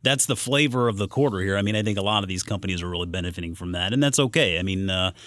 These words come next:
maybe, maybe you could make that argument that it's not trickling down to Main Street as, as some might like, but I, I would, I would counter that by saying if you, if you are invested, then you are feeling that,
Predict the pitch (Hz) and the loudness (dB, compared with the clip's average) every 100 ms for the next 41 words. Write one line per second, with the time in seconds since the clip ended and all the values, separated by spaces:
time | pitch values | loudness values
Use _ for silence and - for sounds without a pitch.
0 | - - - - _ - 95 117 151 165 | -20 -20 -20 -20 _ -4 2 4 6 4
1 | 160 151 147 147 143 135 131 135 151 131 | 2 4 4 4 4 4 2 4 2 2
2 | 127 123 127 110 107 123 110 - 131 123 | 2 2 2 0 0 -2 -2 -2 -2 2
3 | 120 117 110 101 107 120 123 - - 120 | 2 2 2 2 4 4 4 2 -2 0
4 | 113 104 95 104 95 - 135 120 113 107 | 2 0 0 -2 0 2 2 4 4 2
5 | 104 101 120 123 - 107 95 117 110 104 | 0 0 2 0 0 -4 -2 -4 -6 -2
6 | 117 113 101 120 127 113 110 - 131 131 | -2 -2 -2 -2 -2 -2 -2 0 2 4
7 | 127 131 - 127 - 143 131 113 - 107 | 2 0 2 2 4 4 4 2 2 -2
8 | 107 113 - 117 104 101 95 90 139 - | 0 -2 -2 0 2 0 -2 0 2 2
9 | 131 113 98 107 101 101 113 101 101 - | 0 -2 -2 0 2 0 0 -2 -6 -2
10 | 123 131 117 107 98 98 98 | 0 2 2 0 0 -2 -2